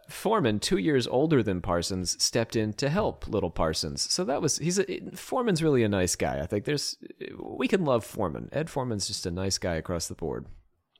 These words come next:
Foreman was entertained by the well-read Parsons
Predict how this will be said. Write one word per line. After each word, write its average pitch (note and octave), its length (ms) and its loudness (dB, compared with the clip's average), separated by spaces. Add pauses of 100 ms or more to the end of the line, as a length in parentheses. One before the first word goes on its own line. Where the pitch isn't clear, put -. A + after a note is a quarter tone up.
(880)
Foreman B3 340 2
was D#3 140 6
entertained D3+ 720 2
by F2+ 120 4
the F#2 120 0
well-read F#2+ 500 2
Parsons E2+ 560 -2